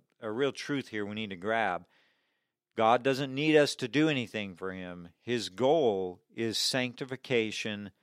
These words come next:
so that when we do stuff, it glorifies Him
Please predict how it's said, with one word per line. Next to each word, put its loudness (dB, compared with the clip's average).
so -2
that -2
when -8
we -8
do 0
stuff, -2
it -6
glorifies 2
Him -10